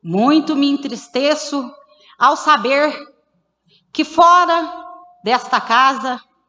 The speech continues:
tem uma pessoa que me persegue desde que fui eleita com uma expressiva votação nas urnas, dentro da democracia, onde também, dentro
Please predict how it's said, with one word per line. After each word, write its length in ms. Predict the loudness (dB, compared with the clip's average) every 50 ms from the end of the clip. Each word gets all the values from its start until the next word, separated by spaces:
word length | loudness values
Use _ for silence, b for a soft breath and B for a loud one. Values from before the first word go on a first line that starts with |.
| _ _ _ _ _ _ _
tem 200 | -4 -4 -2 0
uma 160 | 0 0 0
pessoa 720 | 0 -2 -4 -6 -6 -4 0 2 2 2 2 2 0 -2 -4 -6 -14 -20 _ _ _
que 160 | -10 -6 -4 -4
me 120 | -2 -2
persegue 760 | -2 -2 -4 -4 -4 -4 -2 0 2 2 2 0 -2 -6 -10 -10 -12 -18 -20 -20 _ _ _ _ _ _ _ -6
desde 640 | -2 2 4 4 4 4 2 0 -2 -2 -4 -4 -6 -10 -16 -20 -20 -20 -20 _ _ _ _ _ _
que 120 | -4 -4 -4
fui 580 | -2 0 2 2 4 4 2 0 -2 -6 -6 -4
eleita 800 | -2 -2 0 2 2 2 2 2 -2 -6 -6 -6 -6 -8 -12 -18 -20 _ _ _
com 100 | -8 -4
uma 140 | -2 0 0
expressiva 920 | -2 -2 -6 -8 -6 -4 -4 -4 -4 -6 -2 0 2 2 2 2 2 0
votação 600 | 2 0 0 0 0 -2 -2 -2 -2 0 0 2 2
nas 240 | 2 0 0 -2
urnas, 420 | -2 0 0 2 2 0 0 -2 -6 -12 -18 -20 -20 -20 -20 -20 _ _ _ _ _ _ _ _ _
dentro 520 | -8 -2 0 2 2 2 0 0 -4 -2 0
da 100 | 0 0
democracia, 880 | 2 0 0 0 -2 -2 -2 -4 -4 -6 -6 -10 -10 -10 -10 -10 -12 -14 -18 _ _ _ _ _ _ _ _ _ _ _ _ _ _ _ _ _ _ _ _ _ _ _ 2
onde 380 | 4 4 4 4 2 0 -2
também, 760 | 0 2 2 2 2 2 2 2 2 2 2 0 0 -2 -6 _ _ _ _ _ _ _ _ _ _ _ _
dentro 560 | -6 -2 0 2 2 2 0 -2 -4 -6 -6